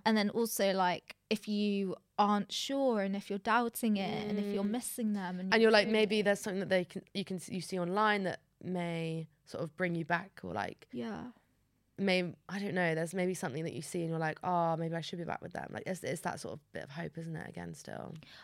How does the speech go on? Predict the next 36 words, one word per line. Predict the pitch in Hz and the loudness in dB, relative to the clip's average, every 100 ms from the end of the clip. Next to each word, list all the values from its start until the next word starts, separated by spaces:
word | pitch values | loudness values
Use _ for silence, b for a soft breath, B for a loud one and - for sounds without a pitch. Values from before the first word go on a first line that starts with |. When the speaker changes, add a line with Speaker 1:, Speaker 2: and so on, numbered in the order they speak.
| - | 0
Speaker 1:
I | 269 | 0
think | 262 302 | 2 -2
you | 285 | -2
just | 320 302 | -2 -2
really, | 208 233 240 240 | 0 2 4 2
in | - 220 | 2 0
your | 220 208 | 2 0
head, | 214 202 185 | 0 -2 0
in | 202 | 0
your | 202 202 | 0 0
own | 208 208 | 0 -2
time, | - 202 185 190 | -2 -2 -2 -2
need | 202 202 208 | 0 0 -2
to | - | -4
decide | 226 220 - 196 180 - | -2 -2 0 -2 -2 -6
if | - | -8
this | - 214 - | -8 -6 -4
person | - 214 214 - 185 190 226 262 B B B B _ | -2 -2 0 -2 -4 -4 -4 -6 B B B B _
is | 226 214 - | 2 4 4
ever | 220 254 | 4 4
gonna | 247 233 | 2 0
have | 220 208 | 0 -2
a | |
place | 190 220 208 214 | -2 -2 0 0
in | |
your | 196 | 0
life | 190 185 190 | 2 0 0
again | 190 180 175 180 | -4 -4 -2 -2
romantically, | 180 185 196 - - 208 151 143 208 B B B | -2 0 -2 -4 -8 -8 -8 -6 -8 B B B
or | - 220 214 - | 4 6 6 4
if | 202 - - | -2 -4 -4
you | 196 190 | -2 -2
really | 196 202 202 | 0 0 0
have | 202 - 190 | -2 -4 -6
to | - 196 | -6 -6
just, | - 185 - - | -6 -6 -4 -4